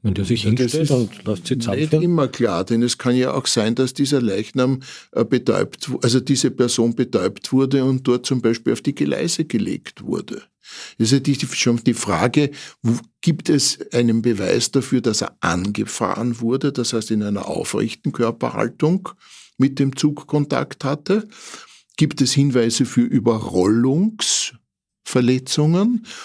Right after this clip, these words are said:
Speaker 2: Und dann muss man versuchen, den Fall zu rekonstruieren. Passt das zu einem Suizid oder ist das ein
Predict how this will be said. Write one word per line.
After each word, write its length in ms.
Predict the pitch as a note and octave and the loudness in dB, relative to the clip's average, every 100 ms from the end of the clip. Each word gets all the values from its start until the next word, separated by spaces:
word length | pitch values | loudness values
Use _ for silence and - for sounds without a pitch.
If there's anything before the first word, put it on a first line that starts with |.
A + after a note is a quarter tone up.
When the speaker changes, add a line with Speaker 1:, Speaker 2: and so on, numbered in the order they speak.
| - | -4
Speaker 2:
Und 180 | A#2 A2+ | -2 2
dann 180 | G#2+ B2 | 2 2
muss 160 | D3 D3 | 2 2
man 140 | D3 | 0
versuchen, 480 | D3 C3 C#3 C#3 D#3 | 0 0 0 0 0
den 160 | C#3+ | 0
Fall 300 | C#3 - - | 0 -2 -2
zu 160 | - D3 | -2 -2
rekonstruieren. 880 | C#3 C3 C#3+ C#3+ - D#3+ D3 A2+ G#2 | -2 -4 -4 -4 -4 0 2 2 0
Passt 360 | F#2+ A#2+ - | -2 0 0
das 180 | D#3 C#3+ | 0 -2
zu 120 | - | -2
einem 260 | A2 A2 A#2 | 0 0 -2
Suizid 840 | - G#2+ G#2 - G2+ E3+ A3 - - - - - - - | -2 -2 -2 -2 2 2 0 -8 -18 -14 -12 -12 -12 2
oder 480 | C3 B2+ D3+ F3 F3 - | 2 4 2 2 -4 -4
ist 280 | - C#3+ - | 0 0 2
das 200 | D3 C#3+ | 0 0
ein 500 | - G#2 B2 C3 - | -2 2 2 2 -2